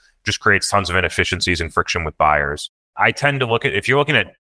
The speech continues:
net new acquisition only, let's exclude expansion and advocacy and all that stuff for right now. I think net new acquisition, like,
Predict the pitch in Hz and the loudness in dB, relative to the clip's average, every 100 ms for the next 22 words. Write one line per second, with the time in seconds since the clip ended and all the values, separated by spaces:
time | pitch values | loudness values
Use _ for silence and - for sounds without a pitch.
0 | _ 87 98 107 101 104 98 92 98 85 | _ -4 0 0 0 2 2 2 -2 -4
1 | 90 - 107 107 82 98 113 123 92 - | -2 0 0 0 -2 -2 -2 0 0 -2
2 | - - 95 95 92 87 - 85 85 87 | -4 -4 -2 0 0 -2 -2 -2 0 0
3 | 92 87 90 90 87 95 - 98 85 85 | 0 2 2 0 -2 -4 -2 0 2 2
4 | 85 95 85 85 85 78 85 113 117 110 | 0 0 0 2 2 2 2 2 2 -2
5 | 95 101 95 104 98 - 87 90 - 131 | -2 0 2 2 2 0 -4 -2 0 0
6 | 135 90 82 | 0 0 -2